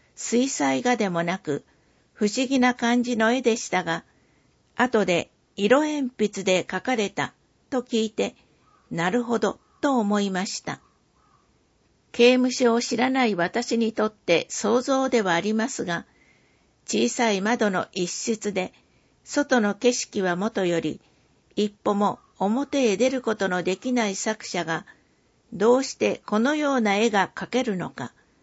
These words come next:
不思議な思いでいたのですが、やっと答えが見出せた気がしました。なぜなら、この方もカトリックの洗礼を受けて、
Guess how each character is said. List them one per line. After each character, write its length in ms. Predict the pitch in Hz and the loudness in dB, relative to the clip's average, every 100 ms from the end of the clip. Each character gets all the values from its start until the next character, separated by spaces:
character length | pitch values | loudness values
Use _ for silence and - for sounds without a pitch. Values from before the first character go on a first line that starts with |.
| _ _ _ _ | _ _ _ _
不 100 | 196 | -4
思 220 | 202 254 | -2 -2
議 120 | 247 247 | 0 2
な 220 | 240 226 | 2 2
思 240 | 226 247 | 2 2
い 80 | 240 | 4
で 140 | 240 | 2
い 80 | 240 | 2
た 140 | 240 214 | 0 -2
の 120 | 185 | -2
で 140 | 175 | -4
す 140 | 233 - | -4 -6
が、 220 | 180 - _ _ _ _ _ - | -6 -8 _ _ _ _ _ -2
や 160 | 190 | -2
っ 60 | 185 _ | -2 _
と 240 | 202 196 - | -2 -2 -6
答 340 | - 202 285 277 | -8 -4 -2 -2
え 80 | 196 | 0
が 160 | 165 | -2
見 240 | 160 220 262 | -2 -2 -2
出 120 | 262 | -4
せ 140 | 254 | -4
た 160 | 214 175 | -6 -6
気 160 | - 165 | -6 -6
が 160 | 220 | -6
し 140 | - 202 | -6 -6
ま 140 | 185 | -6
し 160 | - - | -8 -12
た。 180 | 113 - _ _ _ _ _ _ _ _ _ | -14 -16 _ _ _ _ _ _ _ _ _
な 180 | 202 226 | 0 0
ぜ 140 | 220 | 0
な 140 | 185 165 | -2 -2
ら、 180 | 165 - _ _ _ _ | -4 -10 _ _ _ _
こ 120 | 247 | 0
の 140 | 247 269 | 0 0
方 300 | 254 233 202 | 0 0 2
も 280 | 185 175 - | 0 0 -8
カ 160 | - 196 | -10 -4
ト 120 | 254 | -2
リ 160 | 262 262 | -2 -4
ッ 40 | |
ク 180 | - 208 | -4 -2
の 140 | 185 | -2
洗 360 | 185 190 233 254 | -2 -2 -2 0
礼 240 | 240 226 | 2 2
を 160 | 214 180 | 0 0
受 240 | 214 190 | -2 -4
け 40 | - | -2
て、 200 | 160 | -4